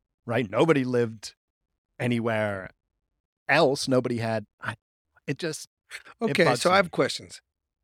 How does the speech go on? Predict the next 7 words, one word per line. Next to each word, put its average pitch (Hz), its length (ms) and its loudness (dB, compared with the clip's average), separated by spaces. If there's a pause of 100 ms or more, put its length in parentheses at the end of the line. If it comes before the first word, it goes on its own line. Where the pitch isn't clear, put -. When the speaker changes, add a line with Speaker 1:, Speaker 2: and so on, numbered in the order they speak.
(280)
Speaker 2:
How 262 180 -2
did 269 100 -10
this 214 140 -4
movie 160 200 4
make 123 280 2
money? - 300 -10 (1800)
Speaker 1:
Uh, 131 180 -6